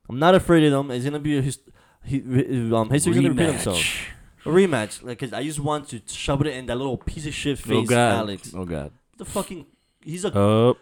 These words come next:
Speaker 1: he's a coward.
Speaker 2: Um, just update the, uh, Buffalo is in field goal range, fifty.
Speaker 1: Oh, God.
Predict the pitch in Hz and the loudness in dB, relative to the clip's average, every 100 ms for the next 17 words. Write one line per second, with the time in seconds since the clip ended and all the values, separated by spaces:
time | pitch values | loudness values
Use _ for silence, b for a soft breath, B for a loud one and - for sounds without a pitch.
0 | - 196 202 - _ _ - - 98 95 | -10 -10 -10 -12 _ _ -4 0 2 0
1 | 92 90 80 98 95 - 92 85 87 78 | 0 -4 -6 -6 -6 -4 -6 -2 -2 -2
2 | 90 82 78 78 78 - 95 92 85 92 | -4 -4 -4 -4 -6 -10 -6 -6 -2 0
3 | 85 80 80 78 - 85 78 76 73 - | 0 0 -4 -8 -4 -4 -4 -8 -12 -10
4 | 90 78 87 82 50 | -10 -8 -10 -10 -12